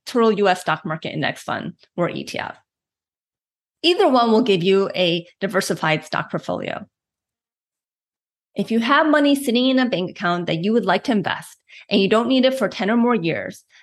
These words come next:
then you can consider investing it into one of these index funds. Retirement accounts like your four oh one K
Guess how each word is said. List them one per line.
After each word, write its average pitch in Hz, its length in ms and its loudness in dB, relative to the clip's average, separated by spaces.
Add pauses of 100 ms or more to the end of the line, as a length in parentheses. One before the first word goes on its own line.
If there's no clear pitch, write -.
then 269 140 4
you 277 60 2
can 294 120 4
consider 302 460 2
investing 220 460 0
it 185 100 -2
into 226 280 -2
one 175 120 0
of 175 40 -2
these 180 140 -4
index 214 320 -2
funds. - 400 -12 (1300)
Retirement 277 500 2
accounts 254 380 0
like 196 100 0
your 165 140 -2
four 208 200 0
oh 214 60 0
one 214 200 0
K 202 500 -2